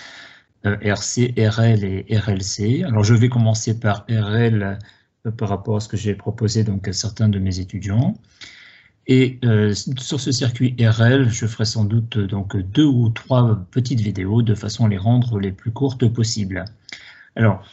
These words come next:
je vais commencer ici donc par le circuit R L, ce qu'on appelle donc la réponse à un échelon montant de tension. Échelon montant de tension,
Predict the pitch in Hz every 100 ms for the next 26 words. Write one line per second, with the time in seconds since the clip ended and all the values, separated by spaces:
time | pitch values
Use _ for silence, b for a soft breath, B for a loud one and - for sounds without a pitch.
0 | B _ _ _ 120 143 139 139 147 143
1 | 131 139 131 - 127 120 117 107 - 123
2 | 120 117 110 98 98 - 107 - 107 104
3 | 113 110 101 - - - 104 - 107 104
4 | 123 107 95 92 110 98 110 113 120 117
5 | 98 95 95 - 104 98 113 143 - 143
6 | 131 107 113 110 - 101 113 180 B B
7 | B B _ - 117 - 127 117 139 -
8 | 143 139 117 113 110 - 120 143 180